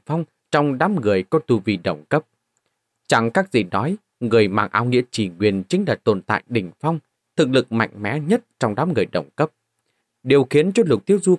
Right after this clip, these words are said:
càng thêm kinh ngạc chính là áo nghĩa chi nguyên này là một loại áo nghĩa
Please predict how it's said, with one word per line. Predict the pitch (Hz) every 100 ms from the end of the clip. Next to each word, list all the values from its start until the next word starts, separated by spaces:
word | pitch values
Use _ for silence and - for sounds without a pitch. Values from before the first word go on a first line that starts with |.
| -
càng | 104 85 -
thêm | 113 98
kinh | - 104
ngạc | 98 82 -
chính | 165 120
là | 82 _ _ _ _ -
áo | 131
nghĩa | 123 127
chi | - 107
nguyên | 107 98 95
này | 92 87 _ -
là | 127 127
một | 120 117
loại | 110 107 -
áo | 123
nghĩa | 175 139 165